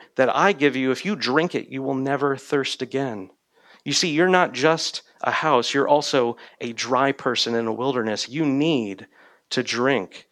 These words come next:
You need to drink from the author of life. And in fact, you need to drink from the Spirit of God himself.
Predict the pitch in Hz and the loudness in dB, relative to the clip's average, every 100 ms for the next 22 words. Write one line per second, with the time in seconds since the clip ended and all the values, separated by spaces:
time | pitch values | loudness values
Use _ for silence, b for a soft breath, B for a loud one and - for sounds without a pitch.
0 | _ - 147 160 127 117 131 151 - - | _ -2 2 2 0 0 2 0 0 2
1 | 135 135 - B - 127 - 131 127 135 | 2 2 -6 B -8 -4 0 0 0 0
2 | 117 107 120 139 104 104 - B B 139 | 0 0 0 2 0 -6 -12 B B 0
3 | 131 170 139 - 160 170 160 143 120 135 | 4 4 4 2 0 2 2 -2 -2 0
4 | 127 - 131 120 120 B B 127 123 - | 0 2 2 2 -2 B B -4 -2 0
5 | - 156 156 147 - 131 110 131 131 139 | -2 2 4 4 2 -4 -4 -2 2 2
6 | 131 127 123 - - 143 110 - | 2 -4 -4 -4 -2 0 0 -6